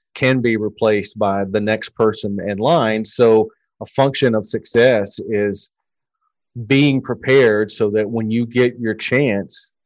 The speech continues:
you're not nervous, you know what to do, you've thought through all the potential scenarios. And a lot of that maps really well to being a sales professional. And so I, I j-,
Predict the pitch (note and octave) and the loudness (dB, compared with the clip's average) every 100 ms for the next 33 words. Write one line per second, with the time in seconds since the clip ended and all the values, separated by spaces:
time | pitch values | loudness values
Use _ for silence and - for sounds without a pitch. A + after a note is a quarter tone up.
0 | _ G#2+ G#2 G#2 G#2+ B2+ D3 D3 - - | _ -4 -2 0 2 4 2 -2 -12 -10
1 | G#2+ G#2+ G#2+ G#2+ G#2 A#2 B2+ D3+ B2+ G#2 | -4 -2 -2 -4 -2 2 4 2 0 -6
2 | - A2 A2 A2+ A2 G#2 G#2+ G#2 G#2 A#2 | 0 0 2 -2 2 4 2 -4 -6 -6
3 | G#2+ A2 G2+ G#2+ A2 A#2+ C#3+ D#3 C#3 B2 | -4 -8 -8 -4 0 0 2 2 2 2
4 | A#2+ E3+ A#3+ A2 F#2 G#2+ A2+ A2 - A2+ | 2 4 4 2 0 0 0 -2 -2 0
5 | A#2+ A2 G2 G2+ G#2+ G2+ G#2 _ - G2+ | 0 0 0 2 2 0 -4 _ -6 -6
6 | G2 - _ _ _ A2+ A2 G#2 - G#2 | -6 -10 _ _ _ -2 0 -2 -2 2
7 | A2 A2+ - G#2+ - - - - - _ | 2 2 -4 -10 -10 -14 -14 -16 -16 _
8 | _ _ _ _ A#2 G#2+ - A2+ C3+ D3+ | _ _ _ _ -4 -2 2 4 4 2
9 | A#2 A#2 A#2+ | 0 -2 -4